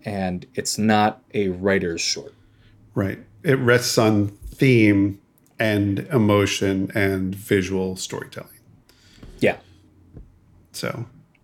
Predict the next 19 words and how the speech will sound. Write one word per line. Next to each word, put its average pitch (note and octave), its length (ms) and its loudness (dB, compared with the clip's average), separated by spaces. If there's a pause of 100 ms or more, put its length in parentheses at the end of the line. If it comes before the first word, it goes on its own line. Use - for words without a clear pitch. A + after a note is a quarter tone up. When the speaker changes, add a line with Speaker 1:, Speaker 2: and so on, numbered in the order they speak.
(100)
Speaker 1:
Which A#2+ 200 2
is C3 100 2
also A2 260 4
fine. - 300 -10 (420)
It's - 240 -4
like G#2 340 2
Speaker 2:
Yes. B2 260 -2
Speaker 1:
trying A#2 200 2
to A2+ 80 2
compare A2+ 400 4 (120)
a G#2 60 -4
poem G2+ 560 2 (100)
and F#2+ 200 -4
a F2+ 80 -6 (260)
short F2+ 320 -4
story. - 400 -10 (640)
Speaker 2:
Yes. - 380 -6 (1400)
Different. - 480 -4 (580)
Speaker 1:
Yeah. - 220 4